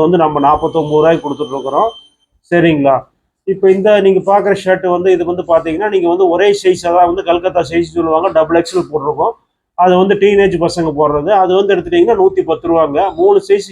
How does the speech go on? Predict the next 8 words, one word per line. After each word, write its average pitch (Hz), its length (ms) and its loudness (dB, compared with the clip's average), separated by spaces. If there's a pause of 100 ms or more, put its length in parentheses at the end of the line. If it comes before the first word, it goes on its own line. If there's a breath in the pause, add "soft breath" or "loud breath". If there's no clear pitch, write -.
(140)
எம், 190 260 0
எல், 180 200 0
எக்ஸ்எல் 165 300 -6
எடுத்துட்டீங்கன்னா, 156 460 -2 (720)
நூத்தி 208 300 0 (100)
இருபது 180 240 4
ரூபாங்க, 139 260 -2 (640)
சரிங்களா? 160 400 0